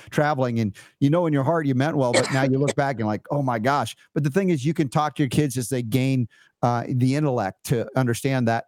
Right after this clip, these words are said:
Speaker 1: journey, right? They might not remember it the same. We have, in fact, we,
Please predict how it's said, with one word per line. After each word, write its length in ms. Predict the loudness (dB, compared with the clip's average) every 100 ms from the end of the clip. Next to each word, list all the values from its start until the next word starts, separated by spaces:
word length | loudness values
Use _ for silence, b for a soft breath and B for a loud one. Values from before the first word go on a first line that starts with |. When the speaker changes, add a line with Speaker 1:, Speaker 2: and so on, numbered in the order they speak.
| -4
Speaker 1:
journey, 420 | 0 0 -2 -4
right? 240 | 0 0 0
They 80 | 0
might 160 | 0
not 160 | -2 -2
remember 320 | 0 0 0
it 60 | -2
the 80 |
same. 180 | -2 0
We 120 | 2
have, 120 | 2 0 -6
in 280 | -6 -2 0
fact, 220 | 0 0
we, 180 | 0